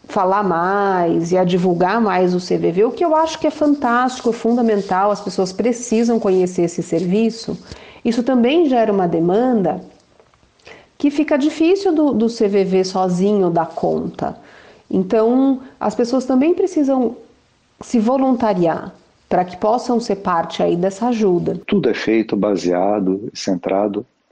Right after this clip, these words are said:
Speaker 2: nestas pessoas que dedicam seu tempo para ouvir outras pessoas, né? Gente ouvindo gente.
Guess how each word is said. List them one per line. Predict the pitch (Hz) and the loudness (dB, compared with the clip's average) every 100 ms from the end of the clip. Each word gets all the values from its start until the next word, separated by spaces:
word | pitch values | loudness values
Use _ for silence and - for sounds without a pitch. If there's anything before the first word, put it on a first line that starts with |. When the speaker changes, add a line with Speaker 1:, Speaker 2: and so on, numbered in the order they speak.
| - | -8
Speaker 2:
nestas | 101 98 95 - 98 92 - | -2 0 0 -2 -4 -4 -6
pessoas | - 92 - 104 110 110 - | -6 -6 -2 0 0 -2 -6
que | - | -6
dedicam | 90 104 98 101 95 98 90 | -2 0 0 0 0 -2 -2
seu | - 143 | 0 0
tempo | - - 104 110 - - _ _ _ - - - - _ _ _ | -2 -2 0 0 -4 -18 _ _ _ -20 -20 -20 -20 _ _ _
para | 107 104 104 - | -2 0 -2 -2
ouvir | 113 110 87 107 110 - | 0 2 2 2 2 0
outras | 92 98 95 | -2 -2 -2
pessoas, | 95 90 - 87 78 - | -2 -4 -6 -8 -10 -6
né? | 107 - | -6 -4
Gente | 95 117 123 127 | -2 0 0 0
ouvindo | 104 101 90 | 0 2 0
gente. | 80 - - - | 0 -6 -12 -10